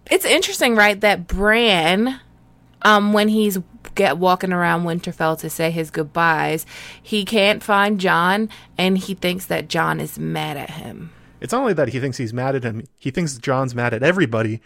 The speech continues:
Speaker 2: and Bran doesn't get why. And specifically, he's like, "Well, he's gonna go to the Wall with Uncle Benjen. I mean, isn't that a great time? Like, why is that a bad thing?" And you were, we were talking about how,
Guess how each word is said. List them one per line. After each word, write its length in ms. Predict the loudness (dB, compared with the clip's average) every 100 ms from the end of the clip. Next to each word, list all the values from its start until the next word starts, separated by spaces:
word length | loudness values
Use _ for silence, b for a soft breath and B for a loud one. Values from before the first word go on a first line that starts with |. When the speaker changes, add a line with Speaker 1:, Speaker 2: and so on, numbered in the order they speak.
| b -8
Speaker 2:
and 180 | -6
Bran 300 | -4 -2 -2
doesn't 340 | -2 -4 -6 -6
get 200 | -6 -6
why. 400 | -8 -8 -10 -14 B B B
And 140 | -10 -4
specifically, 400 | -2 0 0 -2
he's 160 | 0
like, 160 | 0 2
"Well, 240 | 2 2
he's 180 | -2 -4
gonna 180 | 0 0
go 140 | 2
to 80 | 2
the 120 | 0
Wall 440 | -2 0 2 2 0
with 140 | -2
Uncle 300 | -4 -2 -2
Benjen. 560 | -2 -2 -2 -4 -8 -12 _
I 60 | -6
mean, 200 | -4 -4
isn't 180 | -2 0
that 140 | 0
a 60 | 0
great 260 | -2 -4
time? 380 | -6 -6 -6 -6
Like, 240 | -8 -8 b b b
why 240 | -6 0 2
is 200 | 0 0
that 140 | 0
a 40 | 0
bad 320 | -2 -2 -4
thing?" 340 | -12 -16 -16 b b b b b b -4
And 540 | 0 0 0 -2 -10 b b b b b -6
you 180 | 2 8
were, 220 | 10 8 4
we 140 | 0 0
were 80 |
talking 360 | 2 0 -2 -4
about 320 | -2 0 -2
how, 460 | -4 -2 0 -2